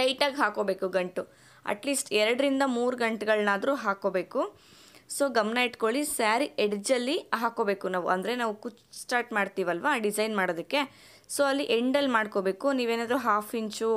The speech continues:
ಇಲ್ಲ ಕ್ವಾರ್ಟರ್ ಇಂಚು ನೀವೇನಾದರೂ ಗ್ಯಾಪ್ ಕೊಟ್ಟು ಸ್ಟಾರ್ಟ್ ಮಾಡಿದ್ರೆ so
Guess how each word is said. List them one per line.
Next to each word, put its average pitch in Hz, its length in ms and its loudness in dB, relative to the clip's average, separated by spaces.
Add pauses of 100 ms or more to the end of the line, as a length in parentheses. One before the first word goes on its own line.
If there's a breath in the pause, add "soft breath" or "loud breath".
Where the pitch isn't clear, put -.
(120)
ಇಲ್ಲ 208 220 2
ಕ್ವಾರ್ಟರ್ 214 320 0
ಇಂಚು 220 200 -6 (100)
ನೀವೇನಾದರೂ 202 420 0 (140)
ಗ್ಯಾಪ್ 190 340 2
ಕೊಟ್ಟು 226 280 -2
ಸ್ಟಾರ್ಟ್ 196 360 0
ಮಾಡಿದ್ರೆ 180 320 -2 (640 loud breath)
so 285 140 0